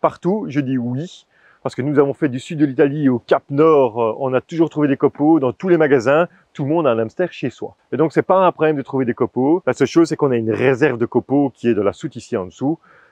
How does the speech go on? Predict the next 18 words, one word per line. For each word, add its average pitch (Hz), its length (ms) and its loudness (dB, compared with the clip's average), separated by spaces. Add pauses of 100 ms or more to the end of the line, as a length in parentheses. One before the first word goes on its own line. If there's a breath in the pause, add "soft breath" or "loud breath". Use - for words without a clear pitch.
et 120 80 -2
ou 120 160 4
alors 120 180 4
dans 113 80 2
les 110 100 2
lits 107 140 -2
des 101 140 -2
filles, 139 260 -6
en 110 80 -2
fonction 113 380 -8
si - 100 -14
on 104 60 -8
a 95 60 -4
besoin 101 220 -4
de 104 80 -6
beaucoup 123 240 -8
de - 60 -16
copeaux. 147 400 0